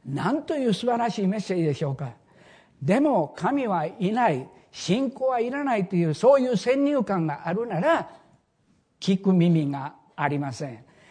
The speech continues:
ですから、せっかく聞いた言葉をサタンがその人から取ってしまうんです。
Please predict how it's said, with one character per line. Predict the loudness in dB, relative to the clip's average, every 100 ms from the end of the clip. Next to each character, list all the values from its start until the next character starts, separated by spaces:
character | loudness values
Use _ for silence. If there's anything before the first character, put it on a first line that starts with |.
| -14 2
で | 2
す | 4
か | 0
ら、 | 2
せ | 4 4
っ | 4
か | 6 6
く | 6
聞 | 2 2 2
い | 2
た | 0 -2 0
言 | 2 4
葉 | 4 4
を | 2 0 -8 -20
サ | -4 2 2
タ | 4 2
ン | 2
が | -2 -4 -8
そ | -4 0
の | 0
人 | 2 2 2
か | 2
ら | 2
取 | 0 -4
っ | 0
て | 0
し | 2
ま | 0
う | -2
ん | -8
で |
す。 | -14